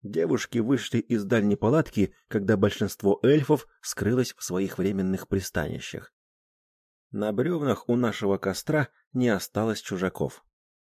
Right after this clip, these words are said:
Эльфийка и чародейка присели напротив. Во взгляде Марайны что-то переменилось.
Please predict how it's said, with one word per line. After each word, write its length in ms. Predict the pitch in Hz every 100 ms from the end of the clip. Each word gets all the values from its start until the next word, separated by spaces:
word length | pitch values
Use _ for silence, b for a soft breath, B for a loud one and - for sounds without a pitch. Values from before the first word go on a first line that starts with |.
| _ _
Эльфийка 540 | 92 87 - 101 87 90
и 140 | 92
чародейка 680 | - 85 85 135 120 98 87 b b
присели 480 | 127 120 - 127 123
напротив. 680 | 110 101 87 80 80 - - - _ _ _ _ _ _ _ -
Во 160 | 92
взгляде 460 | 87 92 92 87 85
Марайны 580 | 80 98 123 107 90 90
что-то 500 | - - - - -
переменилось. 960 | 123 135 123 123 131 101 69 64 - -